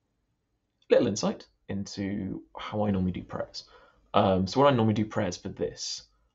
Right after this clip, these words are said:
uh, I normally spend a little time during the day, go through the Bible readings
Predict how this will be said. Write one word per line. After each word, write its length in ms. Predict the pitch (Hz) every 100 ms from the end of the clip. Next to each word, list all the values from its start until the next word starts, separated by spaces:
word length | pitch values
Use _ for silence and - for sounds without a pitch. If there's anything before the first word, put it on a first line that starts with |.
| _ -
uh, 220 | 73 67 -
I 80 | 101
normally 680 | 101 98 104 90 90 92 -
spend 360 | - - 123 110
a 20 |
little 160 | 127
time 260 | 127 101 98
during 160 | 98 92
the 60 |
day, 440 | 90 85 85 82 - _ _ _ _ _ _
go 120 | 107
through 160 | 104 104
the 60 |
Bible 240 | 110 101 104
readings 680 | 104 98 98 98 98 -